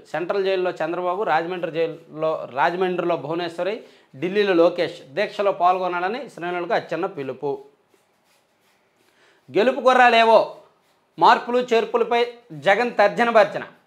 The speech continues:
ఇరవై ఎనిమిది నుంచి ముప్పై ఐదు మంది ఎమ్మెల్యేలకు మొండి చెయ్యే.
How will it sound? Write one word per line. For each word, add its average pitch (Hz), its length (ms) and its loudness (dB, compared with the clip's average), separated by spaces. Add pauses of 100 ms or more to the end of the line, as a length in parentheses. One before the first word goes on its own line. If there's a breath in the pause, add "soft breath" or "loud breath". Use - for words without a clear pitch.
ఇరవై 226 240 2
ఎనిమిది 233 260 -2
నుంచి 240 260 -6
ముప్పై 233 280 -4
ఐదు 226 140 0
మంది 214 220 0
ఎమ్మెల్యేలకు 233 440 -2
మొండి 214 380 0
చెయ్యే. 214 400 0